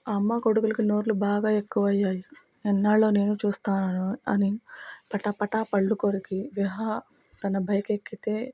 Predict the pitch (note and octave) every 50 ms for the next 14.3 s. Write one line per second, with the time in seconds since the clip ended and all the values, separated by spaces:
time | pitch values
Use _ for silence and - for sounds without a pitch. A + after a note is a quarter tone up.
0 | - - - - - - - _ - G3+ G3 - - A#3 A3 G#3+ - - A3+ G#3+
1 | G#3+ G#3+ G#3+ G#3+ - G#3 G3+ G3+ - - G#3 G3+ G#3 G3+ - - A3 G#3 G3+ G3+
2 | G3+ - G3+ G3+ G3+ G3+ G#3 - G3+ G3 F#3+ G3+ G3 G3 G3 G3 F#3+ F#3+ F#3+ G3
3 | - G3+ F#3+ - - G3 F#3+ F#3+ F#3+ - G#3+ G3+ G#3 G3+ G3+ G#3 G3 G3+ G3+ G3+
4 | - G3+ F#3+ F#3+ - G3 F#3 F#3 - F#3+ F#3+ F#3+ F#3+ - G#3 G3+ G3 F#3+ F#3 F3+
5 | G3 - _ - - - - - - - - - - - - A3+ G#3+ G#3 G#3 A3+
6 | G#3+ - G#3+ G3+ G3+ - G3+ G3 - F#3+ G3 F#3+ F#3+ F#3 - F#3+ F#3+ G3 G3 F#3+
7 | G#3+ A3 A3 A3 A3+ G#3+ G3+ G3+ G3+ G3+ G3+ G3 G#3+ G#3 - - G#3+ G3+ G3+ G3+
8 | G#3+ G#3 G3+ F#3+ F#3 G3 - - F#3+ - - F#3+ G3 A3 G#3+ - - G3 F#3+ F#3
9 | - F#3+ F#3 - _ _ _ _ _ _ _ _ _ _ _ _ _ _ _ _
10 | _ _ _ _ _ - G#3 G3+ F#3+ G#3+ G#3+ A3 A#3 - _ _ - - - -
11 | - - - - A#3 G#3+ G#3+ A3+ A3 B3+ A#3+ A#3 A#3 A#3 A#3 - A3 G#3+ G#3+ A3
12 | G#3 - A3 G#3+ G#3 G#3 G#3 A3+ A#3 A3 G#3+ G#3 A3 A3 G#3+ - - A3 G#3 G3+
13 | G3+ G3 G3+ G#3 A3+ G#3+ G3 G3 G3+ - - G3+ - - A3 G#3+ G#3 G#3 G3+ G3
14 | G3+ G3 G3 F#3+ - G3